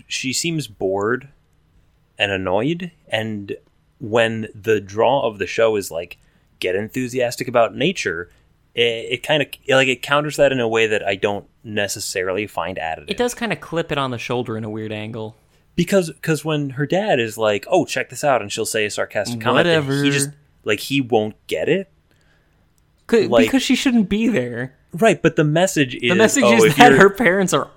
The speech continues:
Speaker 2: awful.
Speaker 1: The message is that if you're excited about nature, you're just, or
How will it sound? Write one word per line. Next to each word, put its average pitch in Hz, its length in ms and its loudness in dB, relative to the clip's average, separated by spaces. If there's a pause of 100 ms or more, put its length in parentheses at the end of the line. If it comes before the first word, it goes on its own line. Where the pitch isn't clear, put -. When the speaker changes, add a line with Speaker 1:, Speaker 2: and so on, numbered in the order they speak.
Speaker 2:
awful. 165 600 2
Speaker 1:
The 143 180 0
message 185 400 4
is 160 100 0
that 147 160 8
if 135 140 -2
you're 139 100 2
excited 117 340 2
about 107 240 4
nature, 104 460 0
you're 101 180 -6
just, 101 320 -10
or 117 180 2